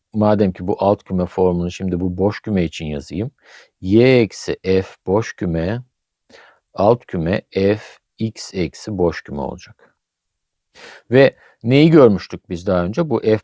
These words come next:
boş küme dediğimiz şeyin boş küme olduğunu görmüştük. Şuranın da X eksi boş küme, bunun da X olduğunu biliyoruz. O zaman bu ne demek? Burada Y eksi boş küme, ki bu Y eksi boş küme de aslında Y.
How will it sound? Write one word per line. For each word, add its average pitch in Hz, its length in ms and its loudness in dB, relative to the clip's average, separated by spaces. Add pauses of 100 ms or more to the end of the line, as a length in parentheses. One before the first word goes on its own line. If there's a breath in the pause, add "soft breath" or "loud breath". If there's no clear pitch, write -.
boş 107 220 2
küme 95 260 -2
dediğimiz 90 360 -2
şeyin 87 320 -4
boş 90 220 -2
küme 90 160 -6
olduğunu 80 440 -6
görmüştük. 92 680 -2 (380 loud breath)
Şuranın 104 540 2
da 92 60 2
X 90 260 -2
eksi 87 280 -8
boş 87 220 -2
küme, 85 320 -6
bunun 90 320 -4
da 87 160 0 (120)
X - 240 -12
olduğunu 85 500 -4
biliyoruz. 76 540 -4 (320 loud breath)
O 110 120 0
zaman 123 480 2
bu 120 480 2
ne 135 200 2
demek? 107 400 0 (1900 soft breath)
Burada 107 420 2 (300 soft breath)
Y 123 320 6
eksi 104 320 0
boş 120 260 4
küme, 104 340 -4
ki 92 220 -8
bu 95 80 2
Y 98 160 4
eksi 90 280 -4
boş 101 240 0
küme 92 260 0
de 85 60 2
aslında 80 400 -4
Y. 87 480 0